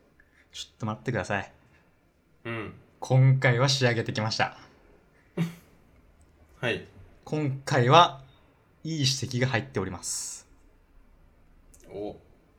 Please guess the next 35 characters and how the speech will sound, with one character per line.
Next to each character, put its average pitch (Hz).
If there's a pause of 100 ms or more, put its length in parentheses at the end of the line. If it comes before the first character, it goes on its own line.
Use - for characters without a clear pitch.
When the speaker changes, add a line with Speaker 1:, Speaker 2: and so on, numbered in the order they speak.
(220)
Speaker 1:
朝 113
ど 110
れ 104
の 101 (640)
ピ -
チ -
ピ -
チ -
の。 101 (360)
Speaker 2:
ど 95
う -
ぞ。 87 (840)
Speaker 1:
え 98
ー 98
と、 110 (1080)
ま 127
あ、 131
ズ 135
バ 170
リ、 - (1400)
レ 120
ン 208
タ -
カ 156
ー 104
に 98
つ 110
い 104
て -
で -
す。 - (380)
Speaker 2:
は 95
い。 - (1300)
Speaker 1:
あ 104
の、 98